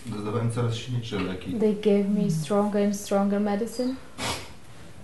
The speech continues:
Speaker 1: I miałem różne chwile.
Speaker 2: And I had different moments.
Speaker 1: Wydawało mi się, że jestem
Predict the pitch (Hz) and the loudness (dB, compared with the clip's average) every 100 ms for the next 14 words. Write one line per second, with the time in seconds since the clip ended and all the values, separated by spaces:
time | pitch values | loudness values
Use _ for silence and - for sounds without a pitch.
0 | - - - - - - - - - - | -12 -12 -12 -12 -12 -12 -14 -14 -12 -12
1 | - - - - - - - - - - | -12 -14 -14 -14 -14 -14 -16 -16 -14 -14
2 | - - - - - - - - - - | -14 -14 -14 -14 -14 -16 -16 -16 -16 -16
3 | - - - - - 139 135 117 101 98 | -16 -16 -16 -16 -10 -4 0 2 2 -2
4 | 95 90 82 90 80 92 - - 208 202 | -4 -4 -6 -6 -8 -8 -10 -6 0 2
5 | 196 196 196 - 202 196 190 190 185 208 | 2 0 -4 -4 -4 -2 -4 -2 -4 -4
6 | 208 98 92 85 90 90 - 87 85 - | -6 -6 -4 -2 -2 -2 -4 -8 -8 -10
7 | - 90 80 80 | -10 -6 -6 -6